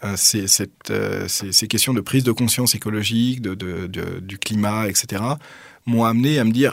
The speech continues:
Ah, mais en fait, je vais mettre mes compétences entrepreneuriales sur ce sujet. »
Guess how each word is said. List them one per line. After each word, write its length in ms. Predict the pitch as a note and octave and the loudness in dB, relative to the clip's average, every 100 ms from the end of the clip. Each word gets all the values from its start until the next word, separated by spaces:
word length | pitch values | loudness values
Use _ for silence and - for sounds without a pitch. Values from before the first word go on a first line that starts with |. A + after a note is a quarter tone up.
| - | 0
Ah, 80 | C3+ | 0
mais 100 | B2 | 2
en 80 | A#2+ | 2
fait, 320 | - D3 - - _ _ - _ - _ B2+ | 0 0 -4 -18 _ _ -20 _ -20 _ -2
je 140 | A2 | 0
vais 180 | A2 D#3 | 4 6
mettre 240 | D#3 D3 | 6 4
mes 60 | C#3 | 2
compétences 440 | C3+ B2 C3 A#2+ | 2 2 2 0
entrepreneuriales 840 | A2+ G#2+ A2+ G#2+ G2+ A2+ D3 D3 - _ _ _ _ _ _ _ _ _ - | -2 -4 -2 -2 0 0 0 -2 -8 _ _ _ _ _ _ _ _ _ -2
sur 340 | - - D#3 | 2 4 2
ce 140 | - B2+ | 2 0
sujet. » 400 | - G#2+ E2+ | -2 -4 -6